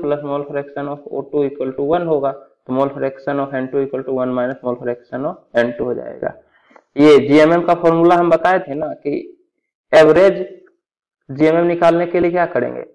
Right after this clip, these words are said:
अगर मान लेते हैं कि ओ टू का पी मोल है और एन टू का Q मोल है, तो उस केस में average के लिए करेंगे total mass upon total number of mole। तो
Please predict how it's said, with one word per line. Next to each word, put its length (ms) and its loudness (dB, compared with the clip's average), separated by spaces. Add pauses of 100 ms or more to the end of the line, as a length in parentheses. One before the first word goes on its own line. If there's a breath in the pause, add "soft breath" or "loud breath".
(180)
अगर 240 6
मान 240 4
लेते 240 -2
हैं 140 -4
कि 220 -10
ओ 60 2
टू 200 -4
का 140 -2
पी 320 -2
मोल 260 -4
है 120 0
और 100 0
एन 200 -4
टू 80 -10
का 140 -12
Q 360 -2
मोल 300 -4
है, 100 -4 (500)
तो 60 -6
उस 300 -6
केस 200 -2
में 420 -4 (1300)
average 420 2
के 80 0
लिए 140 2
करेंगे 340 -4 (200)
total 420 0 (240)
mass 280 2
upon 280 -2 (340)
total 320 -2
number 280 -2
of 180 -12
mole। 180 -4 (520)
तो 100 -2